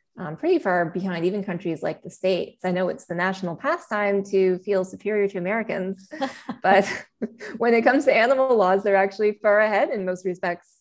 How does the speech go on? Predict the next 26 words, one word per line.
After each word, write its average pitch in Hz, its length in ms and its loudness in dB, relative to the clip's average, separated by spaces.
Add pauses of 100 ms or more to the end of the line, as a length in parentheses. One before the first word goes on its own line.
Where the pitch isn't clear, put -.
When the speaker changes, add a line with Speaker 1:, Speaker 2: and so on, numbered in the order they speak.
Speaker 1:
than 190 100 4
us. 214 320 -2 (340)
Speaker 2:
Really? 196 360 2
Speaker 1:
So 202 480 4 (140)
yeah, 196 680 -2
yeah, 208 240 -2
it's 170 180 -8
stunning. 190 380 -6
I 185 40 -6
mean, 185 460 -4
many 202 380 0
states 202 340 -2
in 214 80 -8
this, 226 220 -8
in, 202 340 -4
in 190 460 -6
the 196 80 -6
United 190 300 -2
States 269 280 -8
now 185 160 -4
have 170 380 -4
confinement 175 580 -6
bans. 233 380 -8
So 185 100 -2
things 175 320 -6
like 165 340 -4